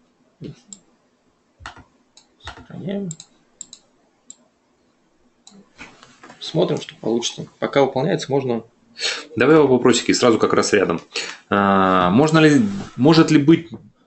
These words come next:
Speaker 2: несколько соответствий для загружаемых документов? Не совсем понимаю, в чем вопрос, но, может, ты понимаешь.
Speaker 1: В разделе одной настройки такого не может быть.
Speaker 2: Окей. Флажок «Выгружать планируемую дату поступления» появился?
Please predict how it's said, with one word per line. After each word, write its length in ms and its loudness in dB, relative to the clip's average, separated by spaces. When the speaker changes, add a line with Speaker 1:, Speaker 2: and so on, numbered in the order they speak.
Speaker 2:
несколько 640 0
соответствий 640 0
для 180 -4
загружаемых 640 -2
документов? 540 -6
Не 120 -6
совсем 300 -6
понимаю, 300 -4
в 40 -14
чем 160 -8
вопрос, 300 -6
но, 60 -10
может, 200 -8
ты 80 -12
понимаешь. 500 -14
Speaker 1:
В 380 -12
разделе 600 0
одной 240 -2
настройки 400 -6
такого 280 -8
не 100 -10
может 220 -10
быть. 120 -20
Speaker 2:
Окей. 480 -8
Флажок 1000 0
«Выгружать 680 0
планируемую 560 0
дату 240 0
поступления» 1080 -2
появился? 540 -2